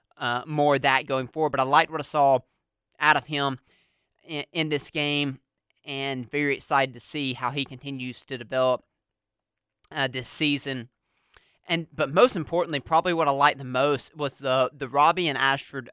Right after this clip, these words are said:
uh, Ro-, Robbie and Ashford, Robbie Ashford and T J Finley play where they were both in there at the same time. I, you noticed it pre-snaps. Oh, they're both out there. Then the, the, the motion,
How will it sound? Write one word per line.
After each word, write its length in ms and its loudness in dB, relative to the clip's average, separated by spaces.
uh, 300 -6
Ro-, 220 -10
Robbie 260 -6
and 100 -20
Ashford, 240 -20
Robbie 380 8
Ashford 420 2
and 100 -6
T 160 -4
J 220 2
Finley 560 0
play 260 2
where 140 0
they 120 2
were 60 2
both 400 2
in 140 -2
there 100 2
at 60 -2
the 80 -10
same 220 -2
time. 320 2
I, 400 4
you 160 -4
noticed 380 0
it 220 -2
pre-snaps. 640 0
Oh, 300 0
they're 100 -10
both 240 -4
out 240 4
there. 240 -2
Then 360 -6
the, 340 4
the, 160 -8
the 180 -8
motion, 600 2